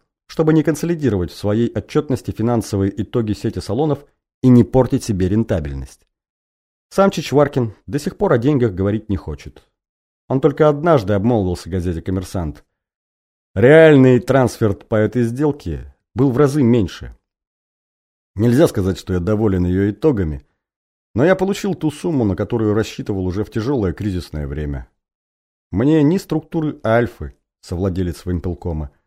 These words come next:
ни господин Мамут ничего не должны. В разы меньше — это сколько? На этот счёт ходят разные слухи. Одни говорят, что партнёры по Евросети получили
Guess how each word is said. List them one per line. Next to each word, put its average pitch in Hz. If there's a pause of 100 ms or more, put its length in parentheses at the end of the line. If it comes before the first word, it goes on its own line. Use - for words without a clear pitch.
(340)
ни 147
господин 131
Мамут 107 (140)
ничего 95
не 95
должны. 82 (1120)
В 85
разы 107
меньше — 123 (240)
это 104
сколько? 98 (880)
На 98
этот 170
счёт 196
ходят 180
разные 135
слухи. - (720)
Одни 160
говорят, 117
что -
партнёры 117
по 104
Евросети 104
получили 101